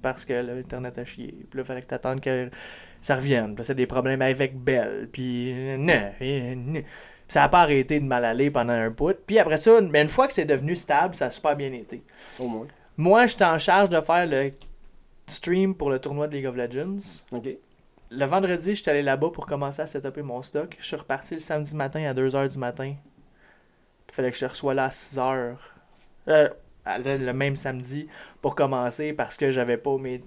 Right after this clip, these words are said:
Speaker 1: j'avais toujours pas reçu mes trucs graphiques, j'avais pas reçu du stock. Fait que, il y a eu du travail à faire, mais overall, ça a été un
Speaker 2: Mais c'est la
Speaker 1: franc
Speaker 2: première
Speaker 1: succès,
Speaker 2: édition,
Speaker 1: là.
Speaker 2: celle-là, ou ?
Speaker 1: Ouais.
Speaker 2: Bon. Ils vont en avoir l'autre l'année prochaine, j'imagine ?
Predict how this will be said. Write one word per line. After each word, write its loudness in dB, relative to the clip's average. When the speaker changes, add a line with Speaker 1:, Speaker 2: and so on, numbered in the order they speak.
Speaker 1:
j'avais -6
toujours -4
pas -6
reçu -12
mes -6
trucs -10
graphiques, -6
j'avais -8
pas -10
reçu -14
du -14
stock. -6
Fait 6
que, -10
il 0
y 4
a 10
eu 6
du -8
travail 6
à 0
faire, 0
mais 6
overall, 6
ça -2
a 0
été 0
un 0
Speaker 2:
Mais -2
c'est 0
la 2
Speaker 1:
franc -4
Speaker 2:
première -4
Speaker 1:
succès, -8
Speaker 2:
édition, -8
Speaker 1:
là. -6
Speaker 2:
celle-là, -8
ou ? -6
Speaker 1:
Ouais. -6
Speaker 2:
Bon. -6
Ils -20
vont -6
en -2
avoir 2
l'autre -4
l'année -2
prochaine, -10
j'imagine ? -12